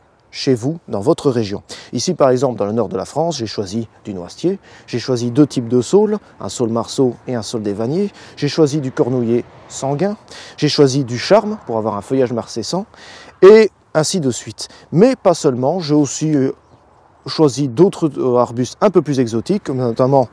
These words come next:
d'autres cornus à bois décoratif. Il doit y avoir un pyracantha qui, qui traîne quelque part, il y a aussi un forsythia,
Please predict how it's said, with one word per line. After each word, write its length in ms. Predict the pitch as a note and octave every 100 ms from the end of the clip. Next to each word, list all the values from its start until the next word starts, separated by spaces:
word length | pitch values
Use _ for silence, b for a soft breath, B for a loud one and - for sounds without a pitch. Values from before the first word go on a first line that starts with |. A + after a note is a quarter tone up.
| - -
d'autres 400 | B2 G3 G3+ D#3
cornus 500 | C#3 C#3+ C#3 C#3 - -
à 80 |
bois 140 | C#3 C#3
décoratif. 760 | B2 B2+ G2+ F#2 - E3 - - B B
Il 60 | B2+
doit 120 | B2+
y 0 |
avoir 220 | A#2+ G#2+
un 40 | G#2
pyracantha 640 | G3+ E3+ D#3 D#3 C3 C#3
qui, 160 | - B2 A2 G#2+ G2+
qui 100 | -
traîne 220 | B2 B2 G#2+
quelque 260 | G#2 -
part, 360 | F2+ C3+ D3+ D3+ B B
il 40 |
y 40 | C3+
a 40 |
aussi 220 | B2 -
un 40 | A#2
forsythia, 540 | - - - - C#3